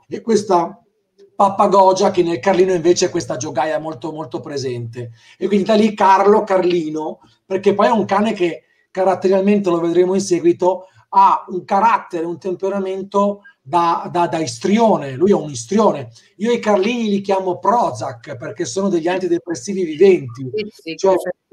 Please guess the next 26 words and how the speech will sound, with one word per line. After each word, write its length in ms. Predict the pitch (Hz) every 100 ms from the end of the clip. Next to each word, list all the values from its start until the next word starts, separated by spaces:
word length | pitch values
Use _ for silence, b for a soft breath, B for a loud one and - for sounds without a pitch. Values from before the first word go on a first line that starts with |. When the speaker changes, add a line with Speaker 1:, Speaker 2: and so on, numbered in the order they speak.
| -
Speaker 1:
eh, 220 | - - _ _
posso, 320 | 220 233 - -
quando 260 | - 220 220
li 120 | 220
tenete 380 | 202 214 247 233
fermi 340 | - 233 220 214
lì 100 | 214
così, 240 | 226 196
vedete 260 | 170 202 202
adesso 300 | 196 190 196
lui 340 | 214 175 - _ _ _
è 80 | 170
là 180 | -
fermo, 380 | - 214 190 160
bloccato, 800 | 151 226 - 190 - - 220 - _ _
ma 180 | 165 180
in 60 | 175
realtà 340 | 220 202 190
lui 120 | 190
vorrebbe, 680 | 190 175 170 143 151 147 -
eh, 300 | 151 151 147
allontanarsi 760 | 143 165 180 180 196 190 196 196
e 80 |
controllare 640 | 196 190 180 185 165 165 170
la 100 | 156
situazione. 920 | 151 120 120 - 196 151 123 117 -